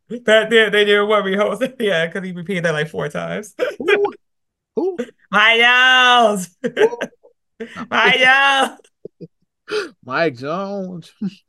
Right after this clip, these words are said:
Speaker 2: And not
Speaker 1: I can't
Speaker 2: Mike
Speaker 1: remember.
Speaker 2: Jones, um, not the, from Gary. <laughs> Not that Mike Jones. <laughs>
Speaker 1: Like, who? <laughs>
Speaker 2: We're gonna do it chronologically then. So we're gonna start, like, about one year ago in January.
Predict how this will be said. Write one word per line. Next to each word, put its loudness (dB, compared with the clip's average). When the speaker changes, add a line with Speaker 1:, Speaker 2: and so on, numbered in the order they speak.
Speaker 2:
And -10
not 0
Speaker 1:
I -4
can't -10
Speaker 2:
Mike -2
Speaker 1:
remember. -6
Speaker 2:
Jones, -10
um, -4
not -4
the, -14
from -10
Gary. -2
<laughs> -8
Not -8
that -6
Mike -4
Jones. -2
<laughs> 2
Speaker 1:
Like, -6
who? -12
<laughs> -10
Speaker 2:
We're 0
gonna 0
do 4
it 2
chronologically -2
then. -14
So -20
we're -10
gonna -10
start, -2
like, -4
about -4
one -6
year 0
ago -6
in -10
January. -10